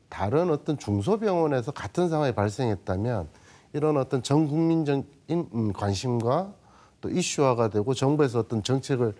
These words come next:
또 대안을 만들겠다고, 대책을 만들겠다고 이렇게, 어,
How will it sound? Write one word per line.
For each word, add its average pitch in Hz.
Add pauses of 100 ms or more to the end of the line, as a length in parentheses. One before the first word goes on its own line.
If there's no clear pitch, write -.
(360)
또 95
대안을 131
만들겠다고, 107
대책을 127
만들겠다고 104
이렇게, 107 (580)
어, 107